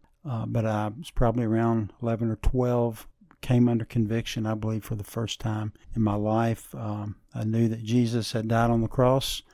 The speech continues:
for me and rose to de-, rose from the dead to give me eternal life. And so I prayed that night, just really desiring Jesus to be the boss of my life.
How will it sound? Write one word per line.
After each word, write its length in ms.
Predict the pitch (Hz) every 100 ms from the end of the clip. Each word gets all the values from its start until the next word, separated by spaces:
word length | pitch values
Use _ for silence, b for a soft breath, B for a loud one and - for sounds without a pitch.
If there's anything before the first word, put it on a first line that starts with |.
| b
for 160 | -
me 280 | 120 127 170
and 120 | 135
rose 280 | 110 117 123
to 100 | -
de-, 440 | 110 123 143 - 139
rose 220 | 131 127
from 200 | - 127
the 80 | 117
dead 280 | 107 123 139
to 60 | 120
give 160 | 120
me 100 | 120
eternal 420 | 110 - 123 113
life. 480 | 104 120 135 147 -
And 140 | 113 104
so 420 | - 120 110 107 -
I 140 | 117
prayed 480 | 117 - 156 175 175
that 140 | 123 113
night, 400 | 117 113 120 - - 143
just 300 | 123 123 -
really 280 | 127 139 123
desiring 480 | 110 107 123 120 107
Jesus 360 | 120 123 117 -
to 80 |
be 120 | 117 123
the 80 |
boss 380 | 107 117 120 -
of 80 | 110
my 100 | 110
life. 460 | 107 110 135 143